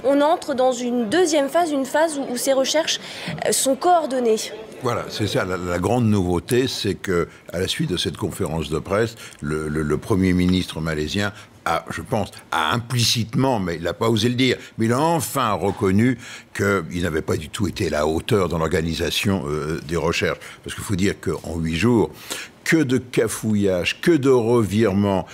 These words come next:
Speaker 2: que de choses avancées, contredites immédiatement par les faits. En fait, qu'est-ce que l'on sait ?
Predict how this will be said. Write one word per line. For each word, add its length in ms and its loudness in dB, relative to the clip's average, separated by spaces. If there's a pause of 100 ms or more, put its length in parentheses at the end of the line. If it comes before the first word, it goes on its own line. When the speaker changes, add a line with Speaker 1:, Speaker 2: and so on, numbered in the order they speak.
(140)
Speaker 2:
que 100 2
de 180 4
choses 440 4
avancées, 840 2
contredites 800 0
immédiatement 580 2
par 260 -2
les 160 0
faits. 460 -4 (480)
En 80 -2
fait, 220 -2 (180)
qu'est-ce 160 0
que 80 -2
l'on 160 -2
sait ? 240 -8